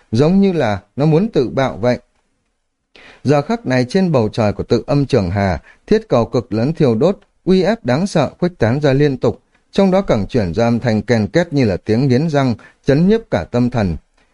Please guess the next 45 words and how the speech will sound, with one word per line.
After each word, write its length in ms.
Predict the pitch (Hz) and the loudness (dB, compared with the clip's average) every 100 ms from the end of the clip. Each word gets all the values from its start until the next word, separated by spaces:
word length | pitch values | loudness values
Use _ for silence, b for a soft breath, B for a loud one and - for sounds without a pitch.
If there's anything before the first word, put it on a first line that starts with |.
| _ | _
Nhất 200 | 196 226 | 0 2
là 80 | 160 | 0
màu 220 | 131 120 | 2 0
sắc 240 | - 208 - | -2 -4 -2
của 100 | 90 | -2
nó 260 | 92 139 | 0 -2
trong 220 | 170 117 | 0 -2
chớp 180 | 110 156 | 0 -2
mắt 240 | 170 202 127 | -2 -2 -2
liền 180 | 98 | -2
trở 160 | 87 85 | -2 -2
nên 280 | 95 110 113 | 0 0 0
đỏ 200 | 98 73 | 0 -2
thẫm, 260 | 139 156 247 B B - | -2 0 -2 B B -2
thậm 200 | 139 110 | -2 0
chí 200 | 127 151 | 0 2
một 240 | 196 120 | 2 0
chút 160 | - 196 | -2 -4
những 160 | 170 180 | 0 0
vị 160 | 131 | 0
trí 160 | 87 160 | 0 0
ở 100 | 190 | 0
tầng 320 | - 101 92 | 0 -2 0
ngoài, 260 | 98 95 76 b b | 0 0 -4 b b
bởi 140 | - 131 | 0 2
vì 140 | 131 | 2
độ 200 | 127 123 | 2 0
nóng 240 | 110 123 165 | -2 -2 0
quá 200 | 147 185 | -2 0
kinh 160 | 202 185 | 0 0
khủng 240 | 175 95 76 | 0 -2 -2
mà 120 | 95 | -4
xuất 160 | 135 175 | -2 0
hiện 200 | 139 - | 0 -2
dấu 140 | 113 160 | -2 2
hiệu 240 | 165 - 110 | 2 0 -4
hỏa 160 | 90 | -6
tan, 340 | - 123 127 110 b b - | -2 0 0 -2 b b -2
có 100 | 208 | 0
từng 260 | 156 107 | 2 0
giọt 180 | 98 107 | 0 -2
nước 240 | 127 156 160 | -2 -2 -2
thép 240 | 185 180 | -4 0
rơi 200 | 120 113 | 0 0
xuống. 360 | 98 107 170 | 0 0 0